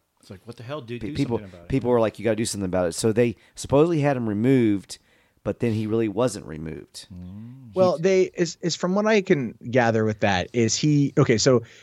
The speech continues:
Speaker 3: to kind of go back into what it was, is he was accused of sexual assault on Twitter.
Speaker 2: Yeah.
Speaker 3: And, and the, the, instead of deny, you know, and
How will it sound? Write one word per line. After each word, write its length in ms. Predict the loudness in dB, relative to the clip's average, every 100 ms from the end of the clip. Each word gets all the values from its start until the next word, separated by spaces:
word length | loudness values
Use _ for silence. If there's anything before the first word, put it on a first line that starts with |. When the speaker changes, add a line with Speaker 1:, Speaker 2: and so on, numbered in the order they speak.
| -6
Speaker 3:
to 80 | -2
kind 180 | 2 2
of 100 | 4
go 160 | 4 4
back 200 | 2 0
into 160 | -2
what 100 | 0
it 40 | 2
was, 140 | 2
is 100 | 2
he 100 | 2
was 160 | 4 2
accused 720 | 0 4 6 8 6 2 -4 _ _ 0
of 100 | 2
sexual 380 | 4 4 4 2
assault 360 | 2 0 0 0
on 180 | -2 0
Twitter. 320 | 0 0 -2 -8
Speaker 2:
Yeah. 240 | -10 -12 -16 _ _ _ _
Speaker 3:
And, 600 | 2 4 4 4 2 0 -2
and 420 | 0 2 0 -2 -6
the, 340 | 0 4 4 4
the, 440 | 4 4 2 0 -4 _ _ 0
instead 360 | 2 6 6
of 120 | 6 4
deny, 320 | 4 2 2
you 140 | 0
know, 160 | 0 0
and 240 | 0 0